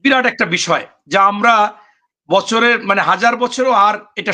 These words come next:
সম্ভব না, এই যুদ্ধ যাওয়া, এই মুক্তিযোদ্ধা হওয়া। তাই, আহ, ওনারা ভালো বুঝবে।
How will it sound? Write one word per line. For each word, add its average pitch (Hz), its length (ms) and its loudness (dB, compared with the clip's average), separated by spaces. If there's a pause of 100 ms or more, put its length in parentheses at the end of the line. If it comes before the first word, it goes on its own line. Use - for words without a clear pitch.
(100)
সম্ভব 226 300 0 (100)
না, 135 40 0 (100)
এই 170 120 0
যুদ্ধ 170 200 -4 (140)
যাওয়া, 170 200 4 (560)
এই 165 180 -2
মুক্তিযোদ্ধা 170 600 -4
হওয়া। 156 200 4 (760)
তাই, 214 180 0 (600)
আহ, 170 320 0 (400)
ওনারা 220 200 0 (140)
ভালো 208 160 0 (100)
বুঝবে। 202 300 2